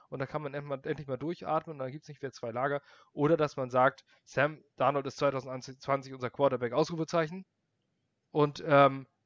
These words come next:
dann hat die Diskussion, äh, das Thema auch ein Ende. Da können sich Leute drüber aufregen, ich will mich auch drüber ärgern, aber nichtsdestotrotz hätte man dann endlich eine Entscheidung. Und, ähm, natürlich wollte man die Pro Days abwarten, aber es wäre schön, wenn dort eine Entscheidung kommt. Das ist für mich wichtig. Was die Signings angeht,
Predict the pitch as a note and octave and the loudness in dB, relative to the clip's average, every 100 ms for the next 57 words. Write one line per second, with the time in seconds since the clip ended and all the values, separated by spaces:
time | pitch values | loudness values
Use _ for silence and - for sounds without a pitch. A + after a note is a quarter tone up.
0 | _ - C3+ C#3+ C#3+ C#3 C3+ C3 C#3 - | _ -6 -4 -4 -6 -10 -8 -8 -8 -8
1 | - D#3 C#3+ - C#3 C3 A#2+ A#2+ G#2 G#2+ | -14 -6 -6 -4 -6 -6 -6 -8 -8 -6
2 | A#2 F3+ F3 E3+ F3 E3 D3 D3 G#3+ A3+ | -4 -4 -4 -2 0 0 -2 2 2 0
3 | G#3+ E3+ D#3 D3 D#3+ F#3+ - F#3 E3 F3 | -6 -8 -10 -8 -6 -8 -8 -8 0 0
4 | F3+ D#3+ D#3 E3+ - D#3+ - E3 E3 D3 | 2 -2 -6 -10 -12 -16 -6 -4 -4 -8
5 | C#3 C3 C3 D3+ C#3+ C3 - A#2+ A#2 A2+ | -8 -8 -8 -10 -10 -16 -8 -8 -8 -12
6 | _ _ _ _ _ C3+ B2 - C3+ B2 | _ _ _ _ _ -6 -6 -2 2 2
7 | B2+ B2 D3+ C#3 C#3 C#3 C3+ A#2+ - C#3+ | 0 -6 -8 -6 -4 -4 -6 -6 -6 -4
8 | B2 - - A#2+ A#2+ B2 C3+ C#3+ C3+ - | -4 -6 -4 -4 -4 -10 -6 -4 -4 -6
9 | B2+ A2+ A2 A#2+ B2 - _ _ _ _ | -8 -8 -8 -6 -6 -8 _ _ _ _
10 | B2 A#2 - G#2 G#2 G#2 _ _ _ - | -18 -16 -10 -10 -10 -14 _ _ _ -10
11 | A2+ G2 - B2 A#2 - B2 C#3 C3+ A#2+ | -10 -10 -10 -10 -10 -12 -10 -8 -10 -10
12 | B2 - _ - _ - C3+ D3 - D#3 | -14 -16 _ -20 _ -6 -4 -2 6 6
13 | E3+ D#3+ D#3 D3+ D3 - | 6 -2 -6 0 -2 -2